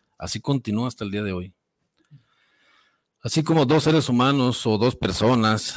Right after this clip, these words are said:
este, iniciaron con sus compartimientos de experiencias, como lo, lo, lo compartía yo ahorita,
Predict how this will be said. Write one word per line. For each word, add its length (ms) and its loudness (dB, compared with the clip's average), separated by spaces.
este, 920 0
iniciaron 580 0
con 680 -6
sus 200 -8
compartimientos 1040 -6
de 100 -8
experiencias, 880 -2
como 300 -8
lo, 140 -10
lo, 300 -10
lo 100 -10
compartía 520 -4
yo 160 0
ahorita, 500 0